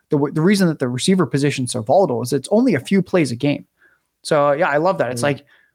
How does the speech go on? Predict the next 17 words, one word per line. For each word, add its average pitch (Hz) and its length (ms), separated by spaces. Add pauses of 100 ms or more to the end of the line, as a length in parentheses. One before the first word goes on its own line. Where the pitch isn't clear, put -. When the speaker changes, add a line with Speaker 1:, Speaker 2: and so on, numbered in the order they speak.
(240)
Speaker 1:
I 196 60
mean, 202 80
just 208 140
think 285 120
about 196 280
if 160 120
you're, 175 120
like, 127 140
playing, 226 180
like, 139 200
backyard 165 400
football 185 240
with 156 120
your 135 100
friends 131 400
and 143 80
there's, 131 160